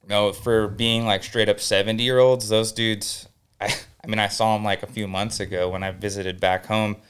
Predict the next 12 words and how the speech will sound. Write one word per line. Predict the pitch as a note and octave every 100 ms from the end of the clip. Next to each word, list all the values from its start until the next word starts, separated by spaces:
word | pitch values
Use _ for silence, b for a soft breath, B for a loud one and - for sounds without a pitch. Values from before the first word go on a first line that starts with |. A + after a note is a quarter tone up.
| b b b b -
to, | A2
like, | G2 F#2+ -
a | G2
hundred | G2+ G#2 G#2 G2+
people | G2+ G2 G2+ G2
in | F#2+
some | - G2 F#2
bar | F#2+ G2 F#2+
in | F#2
Long | F#2 F#2+
Beach, | F#2 F2+ - -
like, | - F#2 F2+